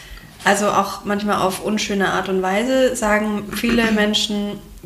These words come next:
"Kim, ähm, du bist voll eingebildet" oder "Du bist scheiße" oder "Du bist so und so",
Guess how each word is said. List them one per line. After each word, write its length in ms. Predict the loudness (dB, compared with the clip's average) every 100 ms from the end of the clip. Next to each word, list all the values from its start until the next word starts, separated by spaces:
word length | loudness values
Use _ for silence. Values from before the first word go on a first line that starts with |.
| -4
"Kim, 340 | 0 2 0
ähm, 360 | 0 0 0 0
du 80 | -2
bist 200 | -4 -4
voll 280 | 0 0 2
eingebildet" 680 | 2 0 0 2 2 2 0 -4
oder 180 | -2 -2
"Du 100 | -2
bist 460 | -2 -2 -4 -8 -12 -14 -10 -2
scheiße" 640 | 2 4 2 2 0 0
oder 160 | 0 -2
"Du 80 |
bist 400 | -2 -4 -4 -4
so 140 | 0 2
und 120 | 2
so", 340 | 2 0 0